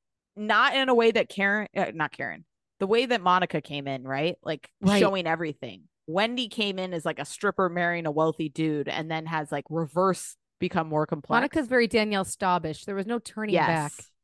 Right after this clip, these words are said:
Speaker 2: Yeah.
Speaker 1: Right. And, like, I think, to your
Speaker 2: Moni-,
Speaker 1: point, I think, like,
Speaker 2: Mia's
Speaker 1: Mia's
Speaker 2: sweet.
Speaker 1: interesting.
Speaker 2: She's got a
Speaker 1: And
Speaker 2: good
Speaker 1: she's
Speaker 2: heart.
Speaker 1: Yeah. And she's trying. And she's with this old man. Now she's dating some other, like,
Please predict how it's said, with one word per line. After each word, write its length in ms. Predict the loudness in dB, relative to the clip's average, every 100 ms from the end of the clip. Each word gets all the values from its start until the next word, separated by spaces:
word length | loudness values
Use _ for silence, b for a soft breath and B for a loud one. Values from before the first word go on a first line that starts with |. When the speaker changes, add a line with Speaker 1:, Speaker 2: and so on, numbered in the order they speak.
| _ -4
Speaker 2:
Yeah. 200 | 0 2
Speaker 1:
Right. 260 | 2 0 0
And, 160 | -4 0
like, 220 | -2 -2
I 140 | -2 -2
think, 340 | 0 -4 -4
to 220 | -12 -2 2
your 80 |
Speaker 2:
Moni-, 120 | 2 2
Speaker 1:
point, 180 | 0 -4
I 40 |
think, 240 | -6 -6
like, 200 | -4 -4
Speaker 2:
Mia's 480 | -2 2 2 2 -2
Speaker 1:
Mia's 220 | -2 0 2
Speaker 2:
sweet. 80 |
Speaker 1:
interesting. 380 | 0 0 -2 -2 -6
Speaker 2:
She's 120 | -8 _
got 120 | -4
a 20 | -2
Speaker 1:
And 180 | -2
Speaker 2:
good 100 | 0
Speaker 1:
she's 140 | -2 2
Speaker 2:
heart. 380 | 2 2 0 -10 _ _ _ _ _
Speaker 1:
Yeah. 360 | -4 0 -2 -4
And 120 | -6 -8
she's 320 | -8 -10 -14 -8
trying. 560 | -4 -2 -2 -4 -10 _ _ _
And 460 | -6 -4 -4 -8 -12
she's 240 | -8 -6 -2
with 140 | 0
this 180 | 0 2
old 200 | 2 2
man. 340 | -2 -4 -6 -4
Now 160 | -6
she's 160 | -6 -8
dating 260 | -8 -8 -8
some 180 | -4
other, 320 | 0 2 0 0
like, 320 | -2 -4 -10